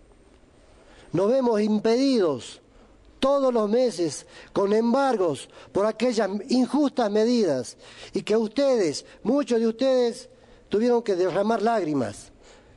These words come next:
Y nosotros nos hacemos cargo por los errores cometidos por otras gestiones. Nosotros no estamos pateando para atrás,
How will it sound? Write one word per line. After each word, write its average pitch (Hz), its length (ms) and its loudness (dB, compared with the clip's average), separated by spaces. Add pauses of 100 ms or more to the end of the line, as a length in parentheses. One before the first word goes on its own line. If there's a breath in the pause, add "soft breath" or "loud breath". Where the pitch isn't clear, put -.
(120 loud breath)
Y 185 100 -2
nosotros 262 680 0 (160 loud breath)
nos 196 200 0
hacemos 240 380 -2
cargo 180 500 0 (280 loud breath)
por 175 180 0
los 165 140 0
errores 208 480 0
cometidos 202 600 0 (260 loud breath)
por 180 120 0
otras 196 220 -2
gestiones. 170 580 -4 (480 loud breath)
Nosotros 226 380 0
no 240 80 2
estamos 233 440 0
pateando 196 520 0
para 180 160 0
atrás, 185 420 -2